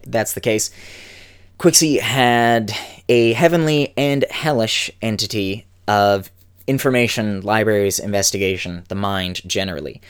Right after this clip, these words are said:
Vardular being the heavenly entity, and Raale Drav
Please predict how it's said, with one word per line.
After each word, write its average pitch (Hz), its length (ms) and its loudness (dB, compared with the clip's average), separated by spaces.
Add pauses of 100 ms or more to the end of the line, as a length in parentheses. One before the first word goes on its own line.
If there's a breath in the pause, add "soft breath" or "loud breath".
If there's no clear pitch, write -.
(300 loud breath)
Vardular 113 920 2 (160)
being 98 460 -4
the 98 440 -6
heavenly 104 420 -2
entity, 95 540 -8
and 95 400 -6
Raale 104 580 -2
Drav 90 540 -6